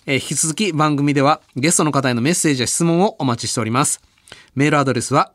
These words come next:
アルファベット小文字でディープアットマーク一二四二ドットコムです。番組ホームページ、Twitterもありますので、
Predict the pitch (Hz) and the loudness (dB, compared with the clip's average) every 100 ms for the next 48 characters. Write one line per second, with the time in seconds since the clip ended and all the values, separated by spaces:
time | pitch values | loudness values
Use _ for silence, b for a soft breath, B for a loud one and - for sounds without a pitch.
0 | _ - 139 160 160 160 - 139 123 117 | _ -4 -2 0 0 0 -2 -4 -2 -4
1 | 113 147 - b b - 175 190 127 - | -2 -4 -4 b b -2 0 0 -2 -6
2 | - - 117 101 - 92 - 113 123 113 | -12 -6 -4 -6 -8 -14 -12 -10 -6 -4
3 | 101 104 120 180 - 135 123 113 104 98 | -4 -4 -4 -4 -4 -4 -4 -4 -4 -4
4 | 95 - _ _ _ _ _ _ - B | -6 -8 _ _ _ _ _ _ -20 B
5 | B B B - 180 196 185 180 175 165 | B B B -2 2 4 4 4 2 2
6 | 160 135 190 - - 143 - 139 127 123 | 2 2 -4 -4 -2 -2 -2 -2 -2 -2
7 | 123 - 113 135 - | -4 -6 -4 -4 -4